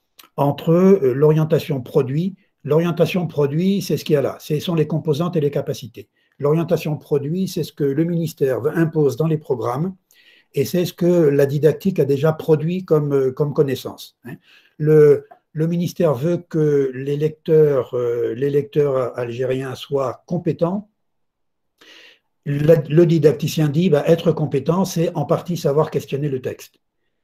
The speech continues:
Et savoir questionner le texte, c'est être capable, sur un texte, de construire un questionnement complet. Quand vous avez la demande institutionnelle, vous avez le produit didactique. On sait en didactique que être un lecteur compétent, c'est être capable de questionner le texte et d'avoir cette capacité.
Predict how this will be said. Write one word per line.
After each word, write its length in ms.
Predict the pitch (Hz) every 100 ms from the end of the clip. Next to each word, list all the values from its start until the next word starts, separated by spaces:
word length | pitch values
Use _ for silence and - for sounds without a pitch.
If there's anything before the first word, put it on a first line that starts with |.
| _ -
Et 80 | -
savoir 320 | 160 170 160
questionner 420 | - - 151 143
le 100 | 131
texte, 300 | 170 185 -
c'est 160 | 160 156
être 280 | 170 - 160
capable, 500 | 165 147 175 135 123 -
sur 280 | - 185
un 80 | 151
texte, 340 | 139 165 165 131
de 80 |
construire 480 | - 147 - 151 147
un 80 | 131
questionnement 480 | 131 127 131 127 135
complet. 400 | 131 113 107 _ _ _ _ _ _ -
Quand 180 | 196
vous 120 | 147 143
avez 320 | 143 151 147 _ _
la 160 | 127 127
demande 320 | 170 180 156
institutionnelle, 840 | 135 - - 127 - 123 151 208 196 _ _ -
vous 140 | 135
avez 280 | 143 160 156
le 160 | 127 -
produit 380 | - 185 180
didactique. 520 | 151 131 120 - 180 135
On 80 |
sait 180 | - 202
en 100 | 190
didactique 540 | 151 131 - - 185 -
que 300 | 180 190 190
être 240 | 160 160 156
un 100 | 139
lecteur 320 | 135 - 123
compétent, 460 | 156 - 127 185 160
c'est 200 | - 165
être 120 | -
capable 480 | 143 180 190 185 131
de 100 | 170
questionner 380 | 156 - 135
le 100 | 123
texte 300 | 120 180 185 -
et 280 | 180 202
d'avoir 280 | 143 139 170
cette 160 | 160 139
capacité. 560 | 147 123 - - -